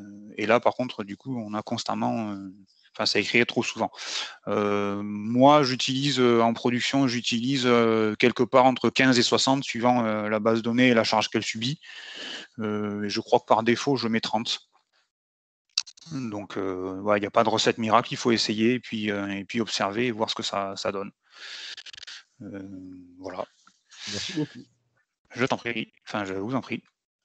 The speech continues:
Speaker 1: Euh, donc, j'avais, donc, j'ai restauré cette base de données, euh, j'ai activé le Query Store, donc ça se fait tout très, très simplement, alter database set Query Store on, je l'ai réinitialisé, donc j'ai, en gros, j'ai, euh,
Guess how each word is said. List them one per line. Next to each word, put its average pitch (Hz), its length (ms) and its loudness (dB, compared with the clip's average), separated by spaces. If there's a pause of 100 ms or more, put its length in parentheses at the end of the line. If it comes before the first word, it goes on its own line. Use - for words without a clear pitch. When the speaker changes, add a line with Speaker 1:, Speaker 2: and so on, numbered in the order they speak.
(140)
Speaker 1:
Euh, 143 1200 2 (140)
donc, 147 460 2 (340)
j'avais, 123 760 6
donc, 117 160 -4
j'ai 123 180 6
restauré 147 680 6
cette 120 160 2
base 117 140 6
de 104 40 0
données, 185 340 4 (540)
euh, 135 640 6
j'ai 113 120 4
activé 139 520 2
le 127 100 6
Query 107 180 0
Store, - 280 4 (200)
donc 107 120 -12
ça 113 100 -6
se - 80 -6
fait 110 100 -4
tout 160 200 0
très, - 160 0
très - 120 -2
simplement, 113 480 -6
alter 113 180 -4
database 110 400 0
set - 120 -10
Query 110 160 -4
Store 95 240 -4
on, 135 180 -2 (120)
je 117 240 -4
l'ai 113 720 4
réinitialisé, 117 680 2 (1080)
donc 107 100 -10
j'ai, 98 160 -6
en 92 100 -6
gros, 104 200 0
j'ai, 107 180 0
euh, 92 240 -4